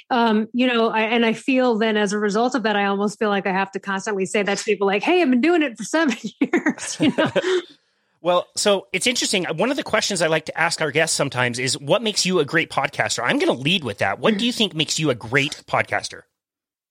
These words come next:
Speaker 1: I'd like you to answer that question. <laughs> No, I'm kidding. Um, you know, listen, I, <clears throat> someone, someone came to me once and they were like, "I don't know, I need, like, some podcast training." I'm like, "There's no such thing.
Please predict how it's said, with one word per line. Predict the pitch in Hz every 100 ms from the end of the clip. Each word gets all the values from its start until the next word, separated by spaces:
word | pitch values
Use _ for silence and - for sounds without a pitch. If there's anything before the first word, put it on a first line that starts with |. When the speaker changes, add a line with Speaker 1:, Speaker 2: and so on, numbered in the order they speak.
| _ _ _ _ - _
Speaker 1:
I'd | 202
like | 214 202
you | 208
to | 226
answer | 190 180
that | 180 180
question. | - 175 - - 254
<laughs> | 190
No, | 330
I'm | 302 277
kidding. | 254 214 - 294 - - -
Um, | 262 254 254 247 - _ _ _ _ _ - - - - -
you | 311
know, | 339 339 349
listen, | 285 262 247 208 214
I, | 240 240 254 254 _ -
<clears throat> | 285 269 226 190 - _
someone, | - 330 359 349 349
someone | - 285 294 285
came | 277 240
to | 226
me | 226
once | 208 208 196
and | 202
they |
were | 202
like, | 202 202 196 - _ - - _ _ _
"I | -
don't | 240 277
know, | 285
I | 294
need, | 262 262
like, | 262 254
some | 247
podcast | 226 247 247 214 -
training." | 202 190 180
I'm | 196
like, | 208
"There's | 320 330
no | 370
such | 339 339
thing. | - 190